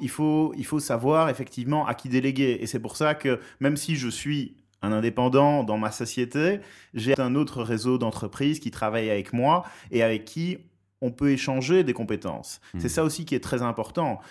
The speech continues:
Speaker 1: c'est que l'informaticien devient un, ce qu'on appelle un single point of contact. Donc c'est vraiment la personne à contacter si on a des questions informatiques. Ah ben voilà, on sait, on sait vers qui s'adresser.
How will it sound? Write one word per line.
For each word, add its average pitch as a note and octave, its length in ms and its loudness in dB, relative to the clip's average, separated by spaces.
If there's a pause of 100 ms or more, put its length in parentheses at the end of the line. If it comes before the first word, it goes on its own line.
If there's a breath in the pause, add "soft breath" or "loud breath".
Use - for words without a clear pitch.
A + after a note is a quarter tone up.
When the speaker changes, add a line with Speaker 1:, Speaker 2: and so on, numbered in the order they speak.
(140)
Speaker 1:
c'est C#3+ 640 0 (140)
que C3 400 0 (720)
l'informaticien D3 880 0
devient C#3+ 560 0 (160)
un, A2+ 300 -2
ce - 80 -12
qu'on G#2+ 100 -10
appelle A#2 240 -4
un G#2 120 -6
single C#3 420 -2
point C3 260 0
of - 140 -10
contact. C#3 580 -2 (400 loud breath)
Donc A2+ 160 -6
c'est A#2+ 80 -6
vraiment C#3 520 0
la B2 120 2
personne D#3+ 320 -4
à C#3+ 60 0
contacter C#3+ 600 -2
si D#3+ 140 -6
on B2 120 -4
a C3+ 60 2
des C3 120 -2
questions C3 320 -4
informatiques. A#2+ 640 -4 (240 soft breath)
Ah A2 80 -4
ben B2+ 120 4
voilà, A#2+ 420 -2 (260 soft breath)
on A#2 80 -6
sait, C#3 260 -2
on C3 80 0
sait C3+ 180 -2
vers B2+ 180 0
qui C3+ 100 -10
s'adresser. G#2+ 480 -4